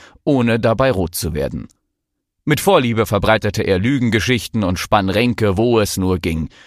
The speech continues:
Er versprach jedem alles und war insofern zu hundert Prozent verlässlich, dass er sich konsequent an keinerlei Absprachen hielt. Nur beim König machte er aus reinem Selbsterhaltungstrieb eine Ausnahme,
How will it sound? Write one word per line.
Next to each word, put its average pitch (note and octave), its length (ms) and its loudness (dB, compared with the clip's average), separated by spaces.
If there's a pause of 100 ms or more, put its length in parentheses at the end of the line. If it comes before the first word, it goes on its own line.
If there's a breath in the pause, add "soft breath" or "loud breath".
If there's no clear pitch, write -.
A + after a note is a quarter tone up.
(300 soft breath)
Er F#2+ 120 -8
versprach A2 440 0
jedem A#2+ 340 2
alles C3 460 0
und B2+ 220 -2
war A#2+ 200 2
insofern A#2+ 680 0
zu B2 220 -2
hundert A#2+ 600 2
Prozent G#2+ 380 0
verlässlich, B2+ 680 0 (260 loud breath)
dass D3+ 200 2
er C#3+ 200 0
sich C3+ 220 -2
konsequent D3 760 -2
an G3 240 0
keinerlei A#2 600 0
Absprachen - 600 -4
hielt. - 460 -6 (840)
Nur E3+ 320 4
beim A#2 260 2
König G#2+ 440 0
machte G#2 320 0
er A2 260 2
aus A2 200 0
reinem C#3 360 2
Selbsterhaltungstrieb G#2+ 1040 0
eine G#2 240 0
Ausnahme, A2 640 2